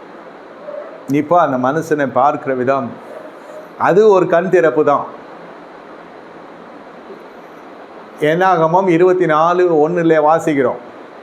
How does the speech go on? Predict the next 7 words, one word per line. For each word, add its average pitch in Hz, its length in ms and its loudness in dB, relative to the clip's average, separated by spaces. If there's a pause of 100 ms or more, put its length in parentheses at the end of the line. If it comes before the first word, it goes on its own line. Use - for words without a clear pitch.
(1700)
அதாவது 180 420 2
இஸ்ரவேல் 190 560 4
புத்திரர்களுக்கு 165 920 2
கர்த்தர் 160 340 0
மன்னாவை 165 380 0
கொடுத்தார். - 540 -4 (1400)
அவருடைய 139 340 -2